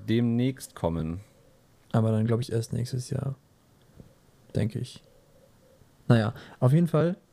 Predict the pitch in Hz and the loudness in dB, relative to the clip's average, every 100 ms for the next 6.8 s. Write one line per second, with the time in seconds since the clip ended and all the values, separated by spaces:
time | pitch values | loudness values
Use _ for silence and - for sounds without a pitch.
0 | _ _ - 127 143 151 143 147 139 131 | _ _ 2 6 6 4 0 2 2 2
1 | 143 151 147 143 139 - 123 127 147 - | 2 2 0 -2 -2 0 2 2 0 0
2 | 135 143 135 - 135 127 135 160 156 156 | 2 2 0 -2 2 4 4 2 0 2
3 | 143 139 135 143 143 139 - 135 127 - | 0 2 2 2 2 0 2 0 0 -4
4 | - - 131 127 - 120 - - 143 123 | -4 -2 0 0 0 -4 -6 2 4 4
5 | 101 120 123 151 156 151 147 139 139 - | 2 2 2 2 2 0 2 2 2 -2
6 | 101 120 98 156 151 147 143 - | -2 0 2 2 4 2 0 -8